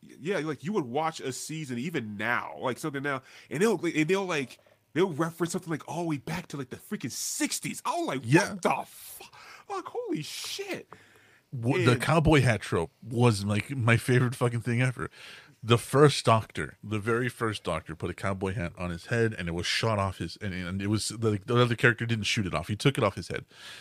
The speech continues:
Speaker 2: and he said, "That looked ridiculous on you." And the Doctor said, "I give you permission that if I ever don a cowboy hat again, to shoot it right off my head."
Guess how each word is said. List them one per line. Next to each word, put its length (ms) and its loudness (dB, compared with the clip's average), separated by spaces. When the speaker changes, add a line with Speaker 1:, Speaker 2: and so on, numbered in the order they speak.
Speaker 2:
and 80 -2
he 80 2
said, 320 0
"That 140 4
looked 180 0
ridiculous 480 -6
on 200 -12
you." 60 -14
And 380 0
the 80 -6
Doctor 340 2
said, 300 2
"I 160 2
give 320 -2
you 100 -2
permission 680 -4
that 140 0
if 140 -2
I 300 2
ever 280 0
don 380 2
a 60 -2
cowboy 460 -4
hat 280 -4
again, 380 -6
to 140 -8
shoot 580 -2
it 160 -12
right 380 0
off 160 2
my 160 -2
head." 300 -10